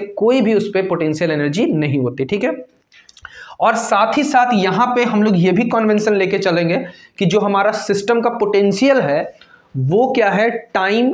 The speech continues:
independent है। और ये सिस्टम चूंकि time independent है, तो time independent होने के कारण से ये जो पूरा का पूरा situation है वो हम लोग किसके equation के मदद से solve करेंगे? Time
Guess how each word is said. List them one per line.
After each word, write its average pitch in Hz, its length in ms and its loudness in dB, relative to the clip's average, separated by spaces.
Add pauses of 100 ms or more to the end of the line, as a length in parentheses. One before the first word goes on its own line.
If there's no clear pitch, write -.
(140)
independent 165 760 0
है। 120 140 -8 (360)
और 185 240 2 (580)
ये 180 140 2
सिस्टम 214 460 0
चूंकि 240 280 0
time 247 380 0
independent 214 640 0
है, 165 160 0
तो 208 180 -2
time 214 360 0
independent 226 520 0
होने 196 240 0
के 202 100 2
कारण 190 320 2
से 196 180 2
ये 185 160 4
जो 185 120 2
पूरा 190 260 2
का 202 140 0
पूरा 196 220 2
situation 175 580 -2
है 143 200 -8 (400)
वो 202 140 4
हम 196 180 0
लोग 202 240 2
किसके 220 320 0 (100)
equation 196 420 -2
के 208 80 -2
मदद 196 160 0
से 196 120 -2
solve 190 220 0
करेंगे? 196 320 0 (420)
Time 214 400 0